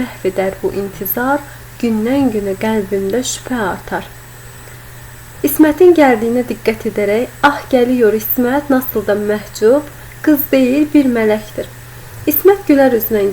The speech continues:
gəlir, "İşdə məktub." "Kimdən quzum?" "Qampoladdan." Deyir, "Kim verdi?" "Qonşumuz Qorxmaz oğlu Müslüm verdi." Səlma ana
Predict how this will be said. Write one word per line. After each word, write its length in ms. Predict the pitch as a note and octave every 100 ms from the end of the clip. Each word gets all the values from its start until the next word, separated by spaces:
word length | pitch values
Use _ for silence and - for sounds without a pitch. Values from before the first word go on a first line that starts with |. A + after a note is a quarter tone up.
| G3+
gəlir, 320 | F#3+ G3 B3 -
"İşdə 240 | - - E4+ D4
məktub." 400 | A3+ - A3 G#3 - - - - - - -
"Kimdən 440 | C4 A#3 B3+ D4+
quzum?" 300 | C#4 A3 F3+ F#3 - -
"Qampoladdan." 840 | - G#3+ G#3 G#3+ G3 F#3+ - F3+ F#3+ - -
Deyir, 200 | B3 C4+
"Kim 260 | - C#4 B3
verdi?" 640 | G3 F#3 F#3+ F#3+ G3 B3 D#4+ - - - - -
"Qonşumuz 600 | B3+ B3 - B3 C#4+ D4
Qorxmaz 460 | - A3+ - B3 A#3
oğlu 240 | G#3 A3
Müslüm 480 | C4+ C4 - G#3+ G3+
verdi." 340 | F3 - - - - - - - - - - -
Səlma 280 | B3+ A#3 B3
ana 260 | C4 A#3